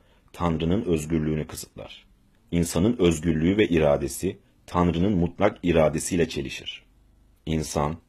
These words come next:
gerçekten seçimlerinde özgürse ve Tanrı'nın bunda hiçbir rolü yoksa,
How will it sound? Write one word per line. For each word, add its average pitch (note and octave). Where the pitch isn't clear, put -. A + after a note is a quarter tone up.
gerçekten E2+
seçimlerinde D2
özgürse D2
ve E2
Tanrı'nın F2
bunda F2+
hiçbir E2
rolü D#2
yoksa, D2+